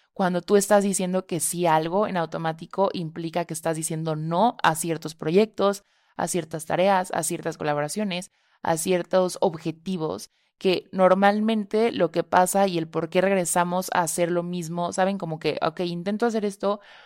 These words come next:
pero no veo el resultado inmediato, entonces me regreso a hacer lo mismo de siempre. ¿Por qué? Porque es más fácil, porque es más cómodo, porque ya sé cómo funciona, etcétera.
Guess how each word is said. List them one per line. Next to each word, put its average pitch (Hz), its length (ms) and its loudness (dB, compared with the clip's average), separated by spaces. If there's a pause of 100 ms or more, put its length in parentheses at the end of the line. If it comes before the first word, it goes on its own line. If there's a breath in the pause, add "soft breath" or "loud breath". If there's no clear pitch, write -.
(260 loud breath)
pero 180 320 4
no 214 300 6
veo 214 160 8
el 214 80 6
resultado 175 680 4
inmediato, 165 520 2
entonces 175 420 0
me 175 160 2
regreso 170 560 0
a 175 80 2
hacer 160 220 -4
lo 165 100 -4
mismo 160 240 -6
de 156 80 -2
siempre. 165 480 -2 (300)
¿Por 185 200 4
qué? 208 160 2
Porque 208 240 -4
es 170 80 -2
más 170 200 -6
fácil, 220 380 4
porque 180 200 -6
es 165 60 -2
más 165 180 -2
cómodo, 208 500 4
porque 175 220 -4
ya 170 100 0
sé 170 100 -6
cómo 170 200 -4
funciona, 202 680 0
etcétera. 190 540 0